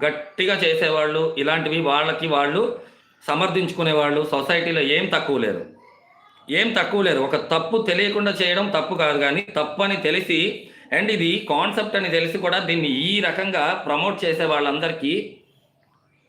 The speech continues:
ఏం చెప్పాలి? సరే చెప్పండి, ఏ రకంగా అది లీగాలిటీ? ఇదిగో ఇది ఇలా ఉంది, దీని ప్రోటోకాల్ ఇలా ఉంది. మనుషులు కనపడతారు. ఇప్పుడు పై నెట్వర్క్కి సంబంధించి నికోలస్ కనిపించట్లేదా?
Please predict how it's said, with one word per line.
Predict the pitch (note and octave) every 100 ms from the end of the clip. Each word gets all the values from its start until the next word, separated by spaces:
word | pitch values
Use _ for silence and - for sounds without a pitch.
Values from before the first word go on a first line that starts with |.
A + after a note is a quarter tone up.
| _ _ -
ఏం | E3 G#3
చెప్పాలి? | G3+ F3+ D#3+ D#3 D3+ D#3 - - - - - - _ - _ -
సరే | D#3+ G#3+
చెప్పండి, | F3 - A#3 C#3+ C#3+
ఏ |
రకంగా | A3+ A3 A3+ G#3
అది | E3
లీగాలిటీ? | D3 C#3+ C#3+ B2 G#2 - - - - - -
ఇదిగో | B2+ D3 G3
ఇది | F#3 C#3+
ఇలా | C#3 C#3+ E3+
ఉంది, | E3+ D3+ F3
దీని | E3+ D3+
ప్రోటోకాల్ | - C#3 F3+ - E3
ఇలా | C#3+ C#3 C#3+
ఉంది. | C3+ C3+ C3
మనుషులు | C#3 E3 G#3+
కనపడతారు. | G#3 F3 G3+ - F3 D#3 D#3+ D#3+ - - - - - _ -
ఇప్పుడు | C#3+ C#3+ C3 A#2 A2+ G#2+
పై | D3 D3+ G3+
నెట్వర్క్కి | G#3 F3 F#3+ F3+ F3+ E3+
సంబంధించి | E3+ E3 E3+ E3 E3 F#3 D#3+ F#3 - - - - - B2+
నికోలస్ | D3 G3+ G3+ -
కనిపించట్లేదా? | D#3+ F3 G3+ E3+ C#3 B2+ B2+ F3+